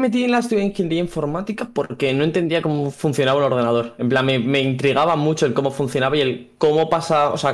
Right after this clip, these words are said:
o el cómo jugaba un videojuego, o sea, cómo era la lógica detrás para hacer que con electricidad pasásemos a todo eso. Y fue un poco esa curiosidad que dije, "Vale, pues, l-, donde me pica voy". Entonces me metí ahí.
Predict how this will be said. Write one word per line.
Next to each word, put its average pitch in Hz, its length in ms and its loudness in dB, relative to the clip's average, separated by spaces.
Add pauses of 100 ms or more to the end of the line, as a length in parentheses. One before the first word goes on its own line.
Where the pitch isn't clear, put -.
o 127 200 4
el 123 360 -2
cómo 147 220 0
jugaba 143 220 4
un 139 60 -2
videojuego, 127 280 0
o - 40 -2
sea, 131 140 -6 (140)
cómo 147 200 0
era 143 180 4
la 123 40 2
lógica 135 380 0
detrás 117 500 -2 (300)
para 123 160 0
hacer 120 160 -2
que 135 120 -2
con 127 160 0
electricidad 120 800 0
pasásemos 120 460 -4
a 107 360 -2
todo 123 260 2
eso. - 240 -4 (440)
Y 170 360 4
fue 165 140 0
un 165 60 0
poco 202 140 2
esa 208 100 2
curiosidad 170 360 2
que 185 80 0
dije, 143 260 0
"Vale, 123 240 2
pues, - 380 -8
l-, 123 540 2
donde 127 320 0
me 123 140 -2
pica 180 380 2
voy". 120 360 0
Entonces 117 680 -6
me 127 160 -2
metí 120 260 -2
ahí. 101 240 -10